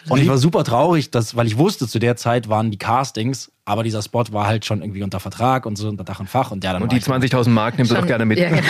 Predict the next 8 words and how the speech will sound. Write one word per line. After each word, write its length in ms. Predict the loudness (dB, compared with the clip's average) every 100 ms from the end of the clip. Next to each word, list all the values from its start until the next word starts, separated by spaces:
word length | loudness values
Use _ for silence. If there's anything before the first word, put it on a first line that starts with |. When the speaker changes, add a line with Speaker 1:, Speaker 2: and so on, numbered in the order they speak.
| 0 0
Speaker 3:
Ja. 180 | 0 0 -2
Speaker 2:
<laughs> 100 | -2
Ja, 200 | -2 -2 -4 -6 -4
schon 180 | -4
voll 260 | -2 0 0
ausgebucht 600 | 0 0 -4 -2 -2 -2 -2
damals. 360 | 0 0 2
Speaker 1:
Naja. 260 | 2 2